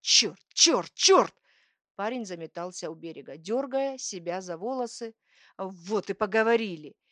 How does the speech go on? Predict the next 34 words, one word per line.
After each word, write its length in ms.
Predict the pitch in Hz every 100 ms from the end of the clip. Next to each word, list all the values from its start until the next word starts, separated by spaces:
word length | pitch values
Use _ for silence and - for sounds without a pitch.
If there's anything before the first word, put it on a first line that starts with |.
| _ -
И 20 |
кто 280 | - - 339
мне 160 | 254 208
поверит, 440 | 226 226 247 180
что 180 | - 262
я 160 | 247 240
ее 140 | 233
только 400 | 240 240 226 220 _ -
раз 360 | 277 302 202
пихнул? 540 | - 254 269 262 175 - _
Черт! 540 | - - 302 180 - _
И 100 | 247
ведь 200 | 233 226
все 280 | - - 262
знают 540 | 208 226 247 196 170 -
про 140 | 220
нас! 400 | 202 165 - - _ _ _ _ -
Тут 240 | 277 233
же 120 | 269
вспомнят, 580 | 269 - 302 247 208 202
если 340 | 220 196 208
что! 360 | 190 - - - _ _
Черт! 560 | - - 247 - _ _ - -
Даже 320 | 214 226 208
напоследок 760 | 208 208 226 - 254 269 175 165
ухитрилась 600 | 165 190 196 185 165 196
мне 240 | 196 196
нагадить! 520 | 175 170 185 156 143 _ -
Что 320 | - - 269
делать? 380 | 190 165 147 -
Что 260 | - 302
делать, 440 | 233 240 285 247 247
мать 300 | 277 269 -
твою?» 500 | 226 247 226 190